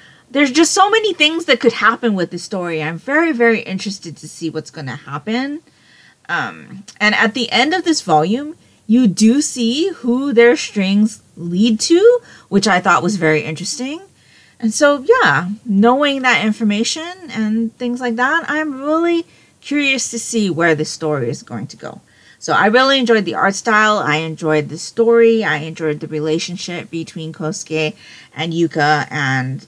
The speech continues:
I'm interested to see what's gonna happen with them. So definitely we'll be continuing with this one, and I gave this one four stars as well. Um, I also read one more thing, which I finished last night. Um, I mentioned to you earlier that I needed to read something with the word fire in the title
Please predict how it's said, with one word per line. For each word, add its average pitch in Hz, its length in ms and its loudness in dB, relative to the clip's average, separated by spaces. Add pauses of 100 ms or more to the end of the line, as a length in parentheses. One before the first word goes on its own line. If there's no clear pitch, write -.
(100)
I'm 190 160 -6
interested 226 540 2
to 208 80 -6
see 226 180 -2
what's 202 180 -6
gonna 233 160 -2
happen 247 360 -4
with 147 160 -8
them. 135 240 -8
So 143 380 -2 (580)
definitely 262 560 0
we'll 254 140 0
be 226 100 -4
continuing 220 540 0
with 196 160 -2
this 190 180 -6
one, 202 160 -2
and 160 160 -4
I 156 80 -2
gave 143 220 -6
this 147 180 -12
one 135 160 -6
four - 240 -14
stars 131 340 -6
as - 160 -14
well. - 200 -14 (920)
Um, 160 200 2
I 190 140 4
also 226 360 4
read 240 220 4
one 247 240 2
more 262 240 -2
thing, 247 480 -2
which 196 160 -4
I 175 80 0
finished 190 340 -2
last 175 320 0
night. 170 540 -2 (100)
Um, 151 240 -2
I 165 140 0
mentioned 175 380 -2
to - 120 -10
you 170 120 -6
earlier 175 440 0
that 160 180 -2
I 151 100 0
needed 160 320 -2
to 160 200 -4
read 165 220 0
something 151 400 -4
with 151 160 -2
the 156 100 0
word 143 280 0
fire 175 500 0
in 226 200 -2
the 233 120 2
title 226 480 -2